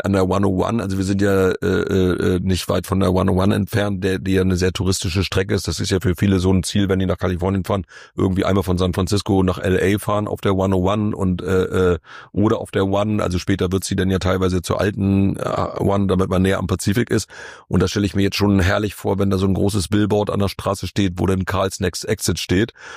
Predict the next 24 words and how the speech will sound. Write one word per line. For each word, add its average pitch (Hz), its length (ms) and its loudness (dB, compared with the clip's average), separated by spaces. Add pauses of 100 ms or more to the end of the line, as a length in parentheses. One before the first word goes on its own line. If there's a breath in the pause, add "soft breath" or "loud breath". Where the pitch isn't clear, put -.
(140 loud breath)
und 98 140 2
mit 92 120 2
unserem 95 300 0
Logo 98 380 2
und 90 160 0
viele 101 200 2
Deutsche, 95 300 0
die 92 140 -2
dann 92 220 2
da 95 120 0
auch 95 240 -2
unterwegs 95 500 -2
sind, 92 180 0
sagen, 101 100 0 (340)
„What? - 360 -6
Was - 220 -2
ist 269 340 -2
das 339 240 -2
denn? 240 280 -2
Wie 277 200 -4
ist 247 160 -2
hier 190 160 2
Karls?“, - 500 -2
ne? - 140 -2